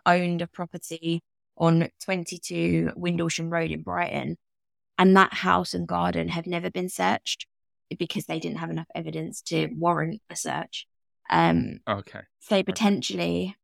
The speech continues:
Speaker 1: if he was connected, there are multiple detectives who've written, you know,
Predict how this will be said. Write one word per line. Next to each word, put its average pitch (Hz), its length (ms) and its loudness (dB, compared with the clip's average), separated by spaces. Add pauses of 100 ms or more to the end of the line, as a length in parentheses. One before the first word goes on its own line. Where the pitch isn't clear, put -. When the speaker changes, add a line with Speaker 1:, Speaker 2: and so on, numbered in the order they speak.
Speaker 1:
if 190 200 -6
he 202 120 -4
was 190 300 -2
connected, - 760 -8 (360)
there 175 240 4
are 165 300 2 (420)
multiple 185 580 -2
detectives 170 720 -6
who've 170 240 -6
written, 165 480 -4 (220)
you 175 100 -8
know, 160 120 -2